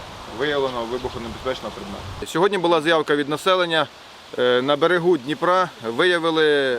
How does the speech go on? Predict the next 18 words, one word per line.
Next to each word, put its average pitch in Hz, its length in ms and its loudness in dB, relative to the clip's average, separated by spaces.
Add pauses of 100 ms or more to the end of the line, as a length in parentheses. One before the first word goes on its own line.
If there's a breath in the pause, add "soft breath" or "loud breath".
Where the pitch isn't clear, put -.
(180)
вибуховий 160 400 2
предмет, 175 320 -2
схожий 170 280 0
на 135 560 2
мінометну 156 480 0
міну. 117 240 -4 (840)
По 147 120 2
приїзду 180 500 2
ми 170 300 2 (220)
виявили 175 640 2
мінометну 160 500 0
міну 170 380 0 (300)
вісімдесят 143 400 -8
два 156 220 2
міліметри 160 680 0 (200)
Другої 180 360 4
світової 147 540 0
війни. 139 320 0